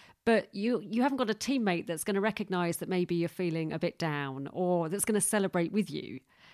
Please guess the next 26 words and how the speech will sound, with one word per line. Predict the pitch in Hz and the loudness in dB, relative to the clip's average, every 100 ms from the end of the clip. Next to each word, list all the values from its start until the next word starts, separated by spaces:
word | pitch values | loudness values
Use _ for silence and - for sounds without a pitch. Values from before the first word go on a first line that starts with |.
| - | -6
in | - 185 | 0 4
the | |
way | 185 196 180 | 6 6 6
that | 180 | 4
maybe | 180 185 180 185 - | 2 4 4 2 0
other | 180 180 | 0 -2
team | 175 - 185 170 | -4 -2 0 0
structures | - - 160 - - 151 - | -2 -2 -4 -4 -6 -6 -6
have. | - 196 143 131 - - _ | -4 -2 -2 -2 -8 -14 _
But | 240 220 - - _ _ | 4 4 0 -20 _ _
there | - 247 | 2 6
was | 277 277 | 6 4
a | |
community | - 262 320 277 226 175 | 0 4 6 6 4 0
of | 156 | 0
you, | 156 147 | -2 -2
as | 147 | -2
I | 151 | -2
understand, | 151 147 131 - 160 147 143 | -2 -2 -4 -2 -2 -2 -2
that | - | -4
were | 165 - - | -6 -8 -8
participating | 180 180 208 - 180 180 165 175 | -4 -2 -2 -4 -4 -4 -2 -2
in | 165 | -2
this | 160 160 | -2 -2
research. | 202 202 - 151 143 - - | 0 0 0 -4 -4 -6 -6
So | - 220 | 2 2